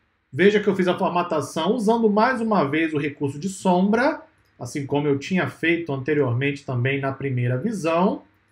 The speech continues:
Então vem pra cá, clica em geral,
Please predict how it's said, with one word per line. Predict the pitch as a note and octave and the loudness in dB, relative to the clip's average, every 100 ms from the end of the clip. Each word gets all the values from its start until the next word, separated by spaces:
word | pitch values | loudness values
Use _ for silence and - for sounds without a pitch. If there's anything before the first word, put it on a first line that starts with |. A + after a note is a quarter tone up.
| _ | _
Então | B2+ C#3 | -12 -6
vem | A#2 A#2 | -4 -4
pra | - F#3+ | -2 -6
cá, | F#3+ E3 F#3 A3 | 0 4 4 4
clica | A3+ C3+ B2 B2+ | 0 -4 -4 -2
em | B2 | -2
geral, | C3+ G3+ D#3+ D3+ F#3 B3+ C#4+ | 2 2 4 4 4 2 -2